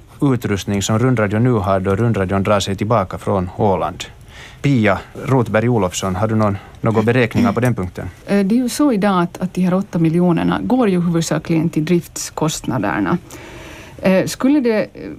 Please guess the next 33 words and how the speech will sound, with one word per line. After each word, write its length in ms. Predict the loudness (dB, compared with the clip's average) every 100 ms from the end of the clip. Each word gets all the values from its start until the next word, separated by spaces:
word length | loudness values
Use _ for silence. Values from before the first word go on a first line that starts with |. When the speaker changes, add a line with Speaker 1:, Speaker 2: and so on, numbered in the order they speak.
| -4
Speaker 2:
idag 440 | 0 2 2 2
då 240 | 2 0 0
som 200 | -4 0
läge 280 | 2 0 0
är 140 | 0
bli 160 | 2 0
aktuellt 500 | 0 0 0 0 0
att 80 | -4
bygga 340 | 0 2 2
ut 260 | 2 2 0
någonting 380 | -2 0 0 0
så 120 | -2
skulle 200 | 0 2
man 140 | 4
ändå 260 | 4 2 2
måste 300 | 0 0 0
använda 400 | 2 2 2 0
andra 440 | 2 2 2 -2 -8 -2
landskapsmedel. 1000 | 2 2 -2 -6 -2 -2 -2 -2 -4 -4
Speaker 1:
Vad 180 | -2 0
finns 140 | 0
det 60 | 2
för 100 | 2
möjligheter 480 | 4 4 2 2 0
att 120 | 0
få 220 | 0 -2
tilläggsfinansiering 1500 | -2 0 2 2 0 -6 -4 -4 -6 -2 0 2 2 2 2
då? 120 | 0 -2 -6 -12 -4
Alltså 340 | -4 0 0
det, 160 | 2 0
det 160 | 0 2
är 40 |
helt, 320 | 4 2 -4